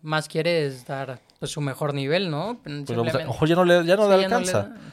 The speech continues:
Speaker 2: Seguramente se va a retirar después de que acabe el contrato con América, yo
Speaker 1: Pues,
Speaker 2: creo, ¿eh?
Speaker 1: seguramente, porque ya está más en otras cosas, anuncios y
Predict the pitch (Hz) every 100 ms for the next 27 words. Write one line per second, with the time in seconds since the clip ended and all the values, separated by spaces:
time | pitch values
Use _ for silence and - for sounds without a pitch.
0 | - - 135 156 113 113 113 104 98 -
1 | 104 92 87 82 - _ _ - - 101
2 | 98 95 95 - 90 107 110 - - 104
3 | 208 - 87 196 202 208 180 180 185 135
4 | 135 165 190 202 220 190 160 156 147 143
5 | - 160 170 131 123 131 131 139 135 139
6 | 143 156 127 - 123 117 - - - -
7 | -